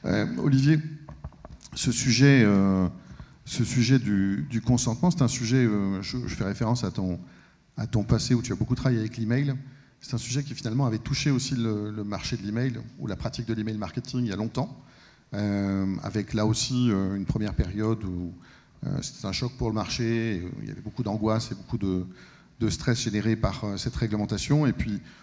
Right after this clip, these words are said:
au final un marché qui avait appris à, à travailler avec cette, euh, cette, cette nouvelle contrainte. Est-ce que tu fais un parallèle et, et qu'est-ce que tu tires comme, euh,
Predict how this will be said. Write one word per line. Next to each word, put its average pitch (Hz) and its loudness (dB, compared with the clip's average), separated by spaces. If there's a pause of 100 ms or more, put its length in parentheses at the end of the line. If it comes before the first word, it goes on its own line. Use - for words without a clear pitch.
(140)
au - -2
final 117 2
un 101 2
marché 101 -2
qui 113 -4
avait 101 -4
appris 117 2
à, 87 0 (220)
à 113 -6
travailler 117 0
avec 101 -2
cette, - -8
euh, 92 -8 (760)
cette, 98 -6
cette - -6
nouvelle 107 -4
contrainte. - -4 (340)
Est-ce - -4
que 143 4
tu 135 -2
fais 131 4
un 123 6
parallèle 127 4
et, 120 2
et 120 -4
qu'est-ce 123 -2
que - -2
tu 123 -2
tires 135 -4
comme, 110 -2
euh, 101 -2